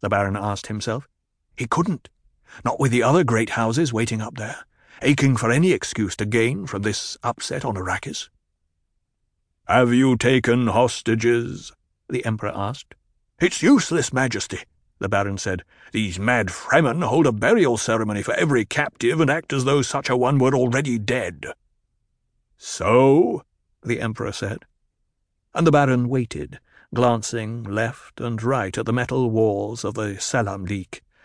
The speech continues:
thinking of the monstrous fan metal tent around him. Such unlimited wealth it represented that even the Baron was awed.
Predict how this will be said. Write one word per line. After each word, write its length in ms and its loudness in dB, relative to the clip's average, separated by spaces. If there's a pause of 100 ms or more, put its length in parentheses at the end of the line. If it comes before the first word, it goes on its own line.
(240)
thinking 440 2
of 100 2
the 100 2
monstrous 640 -2
fan 380 0
metal 300 -2
tent 380 -4
around 400 -4
him. 360 -14 (720)
Such 260 -8
unlimited 640 -4
wealth 300 -6
it 160 -10
represented 560 -6
that 120 0
even 260 2
the 100 2
Baron 540 -4
was 160 -6
awed. 500 -8